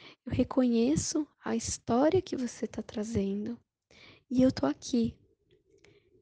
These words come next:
é, pra te dar a mão", sabe? Pra dizer pra você que essa história, ela é legítima, né? É, depois que passa esse momento no consultório,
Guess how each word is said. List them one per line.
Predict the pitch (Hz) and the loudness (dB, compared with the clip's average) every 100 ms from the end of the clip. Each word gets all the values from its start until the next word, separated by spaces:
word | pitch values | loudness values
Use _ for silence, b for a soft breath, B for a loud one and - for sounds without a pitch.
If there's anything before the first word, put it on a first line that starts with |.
| _ _ _ | _ _ _
é, | 285 226 233 - 240 247 247 B B B _ _ _ _ _ | -8 -6 -6 -6 -8 -10 -14 B B B _ _ _ _ _
pra | - 262 | 4 4
te | - | 6
dar | 277 | -2
a | 311 | 0
mão", | 294 240 262 254 - | 2 0 -2 -8 -12
sabe? | - 277 302 269 - - - B B - | -6 -4 -2 -4 -8 -12 -20 B B -4
Pra | 240 | -2
dizer | 214 214 269 | 0 4 4
pra | 277 254 | 4 -2
você | 240 - - 226 269 - b b b _ | -2 -4 0 2 2 -2 b b b _
que | - | 2
essa | 254 320 - | 2 2 -2
história, | 302 - 226 208 208 254 320 _ _ _ _ | -4 -4 0 0 0 -2 -6 _ _ _ _
ela | - 247 | -6 -2
é | 254 | 0
legítima, | 269 262 233 233 - 214 226 _ _ _ _ _ | 0 0 -2 -4 -8 -10 -12 _ _ _ _ _
né? | 240 240 226 _ _ B B B B B B _ - | -12 -10 -12 _ _ B B B B B B _ -8
É, | 208 220 220 233 - _ _ _ - | -4 -4 -6 -8 -12 _ _ _ 0
depois | 277 - 277 403 381 - - | 0 4 4 6 4 0 -12
que | - | -20
passa | 262 - 226 262 - - 214 233 _ _ _ _ _ _ _ _ _ - | -16 -8 -6 -6 -8 -8 -8 -8 _ _ _ _ _ _ _ _ _ -8
esse | - 226 233 | -4 -2 0
momento | 220 208 220 294 - | 0 2 2 0 -4
no | 220 | -10
consultório, | 226 208 - - - 233 247 220 | -8 -6 -6 -4 -2 0 0 -4